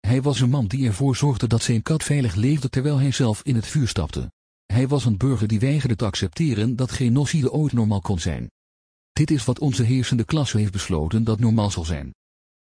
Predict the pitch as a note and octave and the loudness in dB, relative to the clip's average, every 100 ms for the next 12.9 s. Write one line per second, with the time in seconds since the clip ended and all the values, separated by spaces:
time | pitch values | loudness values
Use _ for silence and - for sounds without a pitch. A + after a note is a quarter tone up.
0 | _ - G2+ F#2+ B2 A#2+ E3 D#3 B2 G2 | _ -4 -2 0 0 2 2 2 0 0
1 | - D3+ C#3 G2 G2+ D3+ - G#2+ C3 G2 | 0 0 2 0 0 -2 0 0 0 0
2 | G#2+ - D2+ C#2 - _ - D#3+ D3+ B2 | 0 -2 -4 -8 -12 _ 0 2 2 0
3 | A#2 C#3 - D3+ G#2 - D3 - - F3 | 0 -2 -2 -2 0 0 -2 -2 0 2
4 | C3 C3+ G2 D#2 C#2 A1+ - _ _ - | 2 2 0 -2 -4 -6 -12 _ _ -10
5 | - A2 A#2 G2+ G#2 - A2+ B2+ A2 A#2 | -2 2 2 2 0 0 2 2 2 2
6 | C3+ A#2 - C2+ C2 - _ - B2+ G2 | 2 0 -4 -6 -8 -10 _ -4 0 2
7 | B2 B2 C#3+ - A#2 D2+ B1+ A#1+ _ _ | 2 2 0 0 0 0 -6 -8 _ _
8 | _ _ _ _ - D3+ F2+ F2 F#2+ A#2 | _ _ _ _ -4 -2 0 0 2 0
9 | - B2 F#2+ G2+ A2+ B2+ G#2+ G#2+ G#2 C#3 | 2 0 2 0 0 0 0 0 0 0
10 | D3+ - C#3+ C3+ C3+ A2+ A2 A2 G#2 A2+ | 0 0 0 0 -2 0 0 0 2 0
11 | G#2+ G2 A#2 A#2+ C#3+ - A#2 A2 G#2 D#3+ | 0 0 0 0 0 2 0 0 0 0
12 | - G#2+ F2+ F2+ A#2+ A2 D2+ B1 - | 0 -2 -4 -2 0 0 -4 -8 -12